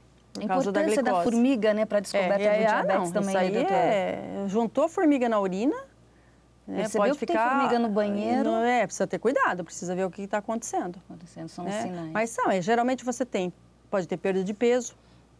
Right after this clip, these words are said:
Speaker 1: né? Você pode ter perda de peso, então urinar, aumento do, do, da frequência, né, da, da, da,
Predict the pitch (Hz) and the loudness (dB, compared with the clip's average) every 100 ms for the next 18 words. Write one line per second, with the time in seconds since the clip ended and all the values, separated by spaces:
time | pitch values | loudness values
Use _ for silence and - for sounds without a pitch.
0 | _ 185 185 220 - - - - - 170 | _ -8 -6 -8 -10 -20 -20 -16 -10 -4
1 | 175 151 - 175 175 190 - 190 185 151 | -4 -4 -6 -4 -4 -6 -2 0 0 -4
2 | 175 - - - 180 185 185 180 180 185 | -12 -16 -20 -14 -6 -4 -2 0 0 0
3 | 180 175 165 - _ - 185 196 208 202 | 0 -2 -6 -16 _ -6 -2 0 0 -2
4 | 175 175 165 170 180 190 - 196 - 220 | -4 -4 -4 -4 -2 -2 -2 -4 0 0
5 | 220 - 175 170 - - - - 190 196 | -2 -4 -8 -8 -20 -20 -18 -10 -6 -4
6 | 175 170 160 160 160 120 87 - 180 175 | -2 -2 -2 -4 -8 -10 -12 -8 -6 -6
7 | - | -8